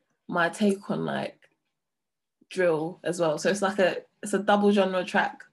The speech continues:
but with a switch. Um, I don't know. I was really trying to tell a story with that one. <laughs> So yeah, <laughs> I really, I really, uh, I really like that. That's coming out. Um, uh,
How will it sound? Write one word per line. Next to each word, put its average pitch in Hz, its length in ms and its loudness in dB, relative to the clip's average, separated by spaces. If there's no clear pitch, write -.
but - 260 -2
with 180 240 -6
a 175 60 -6
switch. - 460 -8
Um, 156 360 -2
I 175 80 -2
don't 175 120 0
know. 156 180 -6
I 226 80 6
was 233 80 0
really 262 260 4
trying 247 200 2
to 226 60 2
tell 233 180 2
a 247 60 6
story 226 300 2
with 220 140 2
that - 180 2
one. 226 300 6
<laughs> 381 60 6
So 240 120 4
yeah, 233 380 4
<laughs> - 240 -8
I - 800 2
really, 220 360 4
I - 100 2
really, 196 360 4
uh, 170 300 -2
I - 60 -4
really 180 240 -2
like 185 220 -4
that. - 140 -8
That's 208 200 2
coming 175 260 -4
out. 160 360 -4
Um, 165 600 -2
uh, 240 420 2